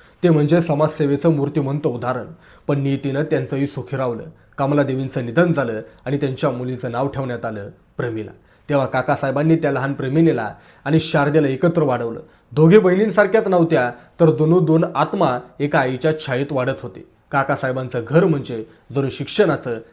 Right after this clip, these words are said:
आणि समाजसेवेचं विद्यापीठ होतं. कधी कोणी शेतकरी यायचा सल्ला विचारायला, तर कधी एखादा सामाजिक कार्यकर्ता नवी योजना मांडायला यायचा. शारदा आणि प्रमिला हे सगळं डोळे भरून पाहायच्या.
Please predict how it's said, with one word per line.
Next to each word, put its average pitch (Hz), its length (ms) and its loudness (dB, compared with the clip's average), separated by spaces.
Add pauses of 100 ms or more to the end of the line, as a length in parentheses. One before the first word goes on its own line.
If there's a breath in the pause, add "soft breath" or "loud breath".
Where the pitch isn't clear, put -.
आणि 131 160 -6
समाजसेवेचं 123 680 -6
विद्यापीठ 127 480 -4
होतं. 113 200 -12 (460 loud breath)
कधी 190 160 6
कोणी 208 220 6
शेतकरी 208 400 6
यायचा 208 260 4
सल्ला 196 240 4
विचारायला, 147 580 0 (280 soft breath)
तर 170 80 6
कधी 165 240 8
एखादा 160 300 4
सामाजिक 151 480 0
कार्यकर्ता 147 500 0
नवी 156 280 4
योजना 139 340 0
मांडायला 135 380 -2
यायचा. 117 300 -8 (280 soft breath)
शारदा 139 440 0
आणि 123 160 -2
प्रमिला 123 480 -2 (280 soft breath)
हे 147 80 -2
सगळं 143 380 -2
डोळे 131 200 -4
भरून 131 280 -4
पाहायच्या. 123 460 -6